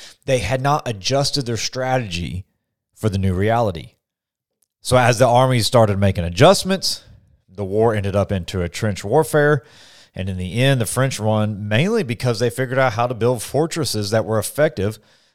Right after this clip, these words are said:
against rudimentary tanks of the Germans. Now,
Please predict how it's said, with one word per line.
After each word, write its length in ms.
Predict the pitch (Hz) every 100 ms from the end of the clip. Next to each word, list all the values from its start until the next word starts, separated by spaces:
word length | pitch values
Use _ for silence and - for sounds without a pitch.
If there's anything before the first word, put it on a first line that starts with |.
| _
against 440 | 101 92 113 -
rudimentary 500 | 98 110 110 107 113
tanks 460 | - 98 95 101 -
of 280 | 95 87
the 60 | 90
Germans. 500 | 92 156 110 - - _ _ _ _ _ _ _ _ _ _ _ _ _ 101
Now, 280 | 104 80